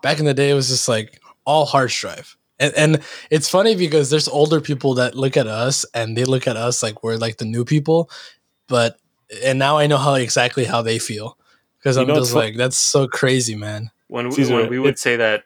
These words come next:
Speaker 3: floppy disks are outdated.
Speaker 1: Oh my God, dude. Sheldon would just look at us like, "You got, you kids have it. You don't know how good you have it."
Speaker 2: It, it's, it's funny you mentioned, like, hard drives and consoles. I feel like even before full-on hard drives, it was just, like, their own,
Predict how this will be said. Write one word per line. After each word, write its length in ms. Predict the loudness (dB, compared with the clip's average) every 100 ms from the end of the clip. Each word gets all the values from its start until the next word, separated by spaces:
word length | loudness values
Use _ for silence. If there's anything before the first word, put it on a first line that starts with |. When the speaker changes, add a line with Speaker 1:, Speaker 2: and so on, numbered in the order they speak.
| _
Speaker 3:
floppy 400 | -6 -4 -4 -2
disks 260 | -4 -2
are 160 | -2 0
outdated. 480 | -2 -4 -4 -6 -14 -20 -20 -20 -20 -4
Speaker 1:
Oh 180 | 2 4
my 140 | 2
God, 400 | 2 2 2 2
dude. 180 | 0 0
Sheldon 460 | 0 0 2 2 2
would 120 | 0
just 220 | 0 0
look 200 | -2 0
at 140 | 0
us 260 | 0 -2 -2
like, 340 | -2 -2 -6 -18 -20 -20 _ _
"You 160 | -8 -2
got, 160 | 0 0
you 120 | -2
kids 320 | 0 0 2
have 200 | 2 2
it. 260 | 0 -2 -6 _
You 160 | -6 -4
don't 140 | -2
know 80 | 0
how 120 | 0
good 240 | 0 0
you 60 | 2
have 220 | 4 4
it." 180 | 4 0 -6 -18 -18 -20 -20 -20 _
Speaker 2:
It, 240 | 2 2 4
it's, 280 | 2 2 -2
it's 120 | -4
funny 240 | 0 2
you 100 | 4
mentioned, 360 | 4 2 0 0
like, 220 | 0 0
hard 240 | 2 2 2
drives 260 | 0 0
and 140 | -4 -2
consoles. 420 | 0 0 -2 0
I 100 | 0
feel 220 | 2 2
like 320 | 2 0 -8 _ _ _ _ -2
even 260 | 2 2
before 340 | 2 0 2 0
full-on 440 | 2 2 2 2
hard 260 | 2 2 2
drives, 300 | 2 2 2
it 100 | 0
was 260 | -2 -2
just, 280 | -2 -4 0
like, 340 | 0 0 -4 -14
their 300 | -2 0 0
own, 540 | 2 2 2 0 -2